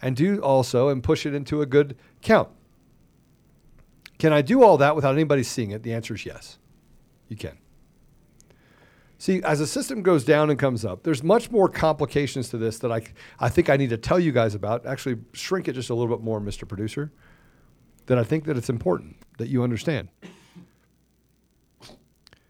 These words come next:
In Georgia, in Georgia, the system went down and came back up. In almost every state, we had what's called the Edison Zero.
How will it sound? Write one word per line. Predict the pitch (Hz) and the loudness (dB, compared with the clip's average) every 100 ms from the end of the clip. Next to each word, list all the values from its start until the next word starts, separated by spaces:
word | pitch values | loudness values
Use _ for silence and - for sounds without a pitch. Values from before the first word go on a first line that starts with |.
| _ _ _ _ _ _ - _ - - - | _ _ _ _ _ _ -20 _ -20 -20 -6
In | 139 120 | -2 2
Georgia, | 135 214 180 113 107 113 _ _ _ - _ _ _ _ _ _ _ - | 6 6 6 0 -2 -6 _ _ _ -20 _ _ _ _ _ _ _ -10
in | 131 | -4
Georgia, | 120 196 220 131 101 107 - _ _ _ | 4 6 6 2 -4 -6 -14 _ _ _
the | - | -10
system | 113 165 - 165 | -6 -4 -4 -2
went | 160 | -2
down | 139 131 123 | -2 -2 -2
and | |
came | 113 113 101 | -4 -6 -6
back | 98 - | -8 -10
up. | - _ _ _ _ _ _ | -16 _ _ _ _ _ _
In | - 107 | -12 -6
almost | 113 110 | -4 -2
every | 143 127 120 | 0 0 -2
state, | 165 156 | -2 -2
we | 127 | -2
had | 123 120 | -4 -4
what's | 113 | -6
called | 135 117 | -6 -6
the | 120 | -8
Edison | 120 117 - 110 | -8 -8 -8 -8
Zero. | 98 87 - | -10 -12 -14